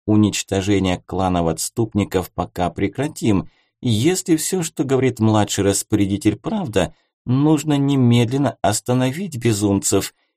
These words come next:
Я хочу, чтобы ты вместе с третьим эшелоном уничтожил всех Вулпи и их союзников под городом». «Слушаюсь, адмирал»,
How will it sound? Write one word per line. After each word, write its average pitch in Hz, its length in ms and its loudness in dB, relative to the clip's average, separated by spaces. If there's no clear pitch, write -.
Я 113 340 0
хочу, 120 720 -2
чтобы 135 420 2
ты 160 220 4
вместе 151 440 2
с - 80 -2
третьим 120 440 0
эшелоном 120 760 0
уничтожил 147 760 4
всех 120 540 2
Вулпи 117 480 2
и 120 300 2
их 104 120 0
союзников 110 880 0
под 139 260 0
городом». 110 640 2
«Слушаюсь, 170 840 4
адмирал», 104 720 4